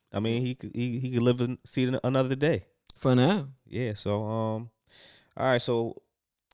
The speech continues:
Speaker 1: let's, let's get down to the, the real, like, one of the biggest entertainment stuff that we, we was, we was really excited to
Speaker 2: Back, we,
Speaker 1: cover.
Speaker 2: let's get back on some New York shit, you know what I'm saying?
Speaker 1: Well,
Speaker 2: So
Speaker 1: what you mean New York shit? I was about to talk <laughs> about that. Oh, I guess you wanna call it New
Speaker 2: New
Speaker 1: York
Speaker 2: York
Speaker 1: 'cause
Speaker 2: shit, yeah.
Speaker 1: A$AP Rocky.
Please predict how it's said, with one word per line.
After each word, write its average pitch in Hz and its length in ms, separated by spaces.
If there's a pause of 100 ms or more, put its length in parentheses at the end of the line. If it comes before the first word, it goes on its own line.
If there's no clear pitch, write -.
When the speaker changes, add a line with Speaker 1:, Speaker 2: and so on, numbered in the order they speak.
(200)
Speaker 1:
let's, 139 200
let's 151 140
get 131 200
down 110 240
to 107 120
the, 98 220
the 92 80
real, 101 420
like, 90 260
one 98 160
of 92 80
the 90 80
biggest 95 500
entertainment 90 680
stuff 90 340
that 85 180
we, 85 360
we 87 120
was, 85 160
we 92 180
was 85 140
really 92 420
excited 87 460
to - 60
Speaker 2:
Back, 117 220
we, 127 80
Speaker 1:
cover. 107 140
Speaker 2:
let's 131 180
get 135 160
back 135 160
on 131 80
some 131 160
New 143 80
York 139 300
shit, - 280
you 131 100
know 131 120
what 127 60
I'm 123 60
saying? 139 500 (640)
Speaker 1:
Well, 90 120
Speaker 2:
So 85 60
Speaker 1:
what 120 160
you - 80
mean 120 180
New 90 120
York 104 240
shit? 80 180
I 92 80
was 123 100
about 98 180
to - 60
talk - 240
<laughs> - 0
about - 220
that. - 240 (640)
Oh, 123 80
I 117 120
guess 120 280
you 131 60
wanna 113 180
call 107 220
it 92 100
New 98 80
Speaker 2:
New 120 80
Speaker 1:
York 127 100
Speaker 2:
York 151 200
Speaker 1:
'cause 185 100
Speaker 2:
shit, 131 280
yeah. 143 600
Speaker 1:
A$AP 98 420
Rocky. 107 460